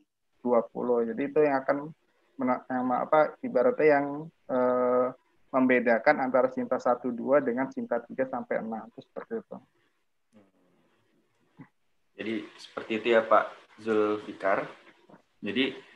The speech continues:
Speaker 2: memang sebelum publish, kalau bisa seperti yang tadi diarahkan oleh Pak Yoga, kita ke, eh, Sinta dulu gitu ya, cari data jurnal yang sudah
Speaker 1: Iya.
Speaker 2: terakreditasi, pilih-pilih di mana gitu ya. Jangan,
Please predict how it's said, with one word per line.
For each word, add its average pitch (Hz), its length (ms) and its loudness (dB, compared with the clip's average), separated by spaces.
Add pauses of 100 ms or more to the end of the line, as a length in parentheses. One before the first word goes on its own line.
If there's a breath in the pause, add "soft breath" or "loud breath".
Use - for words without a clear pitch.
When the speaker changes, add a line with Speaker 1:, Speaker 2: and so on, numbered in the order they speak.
(100)
Speaker 2:
memang 131 540 0
sebelum 107 720 0
publish, 104 480 -6
kalau 104 260 -2
bisa 104 160 -6
seperti 127 400 -2
yang 107 240 0 (460)
tadi 110 280 0
diarahkan 104 760 -4
oleh 107 160 2
Pak - 340 0
Yoga, 110 460 2 (160)
kita - 220 -4 (100)
ke, 113 140 4 (580)
eh, 104 480 4
Sinta 131 400 0
dulu 139 240 0
gitu 117 180 -2
ya, 110 140 2
cari 110 340 0 (320)
data 110 400 2
jurnal 113 400 2
yang 107 160 2
sudah 139 160 4
Speaker 1:
Iya. 117 240 6
Speaker 2:
terakreditasi, 104 880 -4
pilih-pilih 104 560 -4
di 101 140 -12
mana 104 440 -2
gitu 101 240 -10
ya. 92 120 -4
Jangan, 98 240 -12